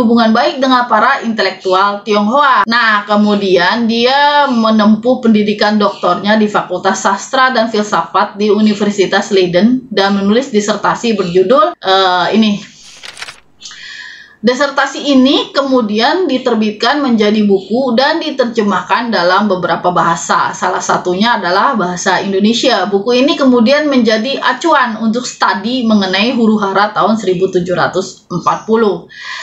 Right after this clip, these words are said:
Tapi sayangnya setelah invasi Jepang, Pak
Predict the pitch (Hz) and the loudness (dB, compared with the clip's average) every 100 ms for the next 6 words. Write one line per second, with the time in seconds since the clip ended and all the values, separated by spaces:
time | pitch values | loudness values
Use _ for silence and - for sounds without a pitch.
0 | - - 208 208 370 349 254 311 370 269 | -12 -2 -2 0 0 0 0 0 -2 -2
1 | 226 226 214 196 190 185 202 208 - 233 | -2 0 -4 0 2 2 0 -2 2 2
2 | 254 - 240 208 262 - 202 185 208 - | 2 -2 -2 0 -2 -2 -2 -2 -4 -4
3 | - | -2